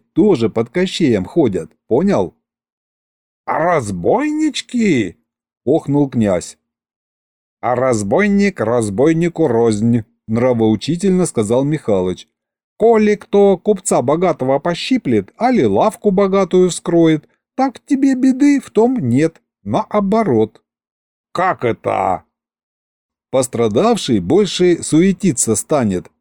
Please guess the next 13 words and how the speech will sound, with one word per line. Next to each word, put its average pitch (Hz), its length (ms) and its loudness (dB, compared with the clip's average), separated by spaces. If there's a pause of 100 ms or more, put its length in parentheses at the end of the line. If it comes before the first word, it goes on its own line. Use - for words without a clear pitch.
пояснил 127 500 2
я, 104 320 0 (220)
«чтобы 165 360 0
капитал 190 540 0
свой 156 260 0
снова 208 400 2
до 135 160 0
того 208 280 0
же 196 140 -2
уровня 120 500 2
нарастить». 123 680 -2 (640)
«Это 202 680 0
да», 101 840 0